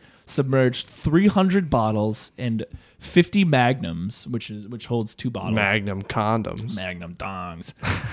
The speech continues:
Speaker 1: Uh, submerged three hundred bottles and fifty magnums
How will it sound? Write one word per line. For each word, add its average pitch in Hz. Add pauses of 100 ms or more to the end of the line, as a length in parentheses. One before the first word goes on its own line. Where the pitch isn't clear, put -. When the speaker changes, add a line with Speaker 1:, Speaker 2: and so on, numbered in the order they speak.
(120)
Speaker 1:
Uh, 135
submerged 165
three 180
hundred 185
bottles 131
and 123
fifty -
magnums 113